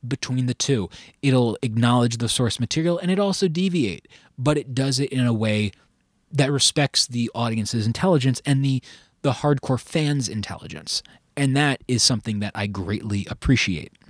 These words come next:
Now, again, if you like the show, if you don't like it, that's fine. Either way, I'm excited for what this could bring for us. And I th-,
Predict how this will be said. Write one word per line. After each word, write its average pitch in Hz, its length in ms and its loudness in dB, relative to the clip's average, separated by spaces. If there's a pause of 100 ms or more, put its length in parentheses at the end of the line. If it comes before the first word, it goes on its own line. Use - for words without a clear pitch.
(1160)
Now, 117 520 2 (1120)
again, 127 480 0 (600)
if 135 240 -2
you 135 180 2
like 117 260 2
the 123 60 0
show, 120 380 2
if 110 80 -2
you 143 80 0
don't 160 220 0
like 151 200 0
it, 143 80 -2
that's 123 200 -2
fine. 120 400 0 (580)
Either 156 300 2
way, 123 340 2
I'm 139 180 2
excited 123 440 0
for 117 140 0
what 101 240 -2
this 110 180 0
could 101 180 -4
bring 107 220 0
for 101 220 -2
us. 95 260 0 (540)
And 123 100 0
I 120 60 2
th-, 110 120 2